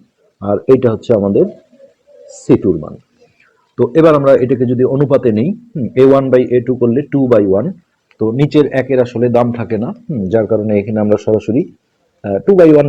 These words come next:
লিখতে পারি, কিন্তু এটা আসলে টুই বলা যায়, কিন্তু উপরের একের দাম আছে, এটা অবশ্যই দিতে হবে, এটা কিন্তু সরাসরি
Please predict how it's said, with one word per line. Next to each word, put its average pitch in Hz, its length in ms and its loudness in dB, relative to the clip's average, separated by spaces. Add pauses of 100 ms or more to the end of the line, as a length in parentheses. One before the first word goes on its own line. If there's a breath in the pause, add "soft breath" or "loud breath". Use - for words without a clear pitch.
লিখতে 131 240 0
পারি, 104 220 2
কিন্তু 104 240 -4
এটা 104 160 2
আসলে 104 180 -2 (140)
টুই 135 160 4 (120)
বলা 87 180 2
যায়, 85 180 -2
কিন্তু 95 160 -6 (120)
উপরের 160 340 4
একের 101 220 -2
দাম 90 200 -4
আছে, 87 160 -10
এটা 101 160 0
অবশ্যই 90 320 -4
দিতে 82 200 -10
হবে, 80 140 -12 (480)
এটা 113 140 0
কিন্তু 120 220 0
সরাসরি 117 340 2